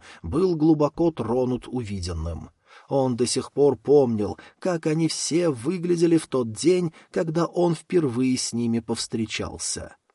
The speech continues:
Раньше Анна была очень худой, ее ручки и ножки были тоненькими, словно палочки. В глазах словно отсутствовала воля к жизни, и ведьма безразлично смотрела вперед.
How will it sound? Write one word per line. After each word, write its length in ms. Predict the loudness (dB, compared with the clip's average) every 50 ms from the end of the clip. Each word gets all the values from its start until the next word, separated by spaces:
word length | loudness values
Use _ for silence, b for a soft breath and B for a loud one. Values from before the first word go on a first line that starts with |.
| _ _ _
Раньше 580 | -8 -4 -2 -2 0 0 -2 -2 0 0 0 0 0
Анна 420 | 0 0 2 2 2 2 2 2
была 240 | 2 4 4 4 4
очень 420 | 4 4 4 4 4 2 -2 -4
худой, 580 | -4 0 0 2 2 2 0 0 -2 -4 -6 b b b b b
ее 220 | -6 -2 0 2 2
ручки 440 | 4 4 4 2 2 -2 -4 -2 0
и 80 | 0
ножки 460 | 0 0 0 0 -2 -2 -2 -2 0 0
были 280 | 2 2 2 2 2 0
тоненькими, 840 | 0 0 0 0 0 0 0 -2 -4 -4 -6 -6 -6 -8 -8 b b b b _
словно 540 | -6 -2 0 2 2 2 2 0 0 -2 -2
палочки. 800 | -2 -2 -2 0 -2 -4 -6 -8 -10 -10 -10 -12 -16 -16 -18 -20 b b b b -10
В 100 | -8 -4
глазах 640 | -2 0 0 0 0 -2 -2 -2 -2 -4 -6 b b b b
словно 640 | -10 -8 -6 -4 -2 -2 -2 -2 0 0 0 0
отсутствовала 1080 | 0 -2 -4 -6 -4 -6 -6 -8 -8 -8 -10 -10 -6 -4 -2 0 2 2 2 0 -2 -4 B B -8
воля 400 | -4 0 0 2 2 4 2 2
к 100 | 0 0
жизни, 720 | -2 -2 -2 -2 -2 -4 -4 -4 -6 -6 -8 -8 -12 b b b b b
и 100 | -6 -6
ведьма 640 | -4 -2 0 0 0 0 0 0 0 0 -2 -2 -4 b b b
безразлично 920 | -2 0 0 0 0 0 -2 -2 -2 -4 -2 -4 -4 -4 -4 -4 -4 -4 -4
смотрела 640 | -4 -2 -2 -2 -2 -2 -2 0 0 2 2 0
вперед. 600 | 0 -2 -4 -4 -2 -2 -2 -4 -6 -8 -14 -20